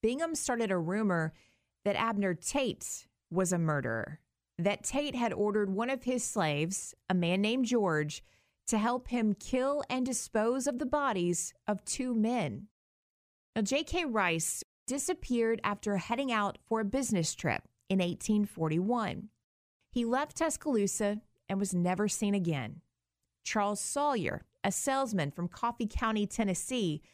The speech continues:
left his home in eighteen thirty-nine, told his wife he would be home within a couple of months.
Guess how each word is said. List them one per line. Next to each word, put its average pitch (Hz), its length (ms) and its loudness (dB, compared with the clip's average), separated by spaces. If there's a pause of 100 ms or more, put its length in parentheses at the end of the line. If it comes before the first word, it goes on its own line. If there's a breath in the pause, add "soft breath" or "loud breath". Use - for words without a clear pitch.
(280 soft breath)
left 226 260 -2
his 320 280 0
home 220 280 2
in 226 200 0
eighteen 214 440 2
thirty-nine, 196 800 2 (440)
told 226 240 2
his 240 160 2
wife 233 380 2
he 233 120 2
would 208 160 2
be 175 140 2
home 226 420 0 (140)
within 190 540 0
a 165 60 -6
couple 262 460 -4
of 240 120 0
months. - 580 -2